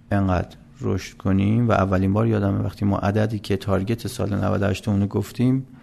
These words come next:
اه، خیلی چیز شدن که واقعاً هم چیزی می‌شه و خب ما تقریباً با فاصله ده درصد مطمئناً می‌رسیدیم آخر سال، یعنی حد اکثر می‌تونست مثلاً هفت هشت درصد تغییر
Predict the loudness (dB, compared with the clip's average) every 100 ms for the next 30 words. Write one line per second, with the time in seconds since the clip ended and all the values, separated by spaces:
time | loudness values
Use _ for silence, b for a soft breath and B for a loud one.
0 | B B B B B -2 2 2 2 -2
1 | -6 -14 -20 -20 -20 -2 2 4 4 0
2 | -6 -20 -20 -20 -20 -8 -6 -4 -2 -2
3 | -2 -4 -6 -4 0 0 -2 -2 0 0
4 | 2 2 2 2 0 0 2 2 0 -2
5 | 0 0 2 0 2 0 0 0 0 2
6 | 2 2 -2 -4 -6 -6 B B B B
7 | B B -6 -2 0 2 4 6 6 6
8 | 6 4 0 -4 -2 -2 -4 -6 -8 -10
9 | -12 -8 -2 0 0 -2 -2 2 4 4
10 | 0 -4 -2 -2 -2 -2 -4 -6 -8 -8
11 | -6 -8 -8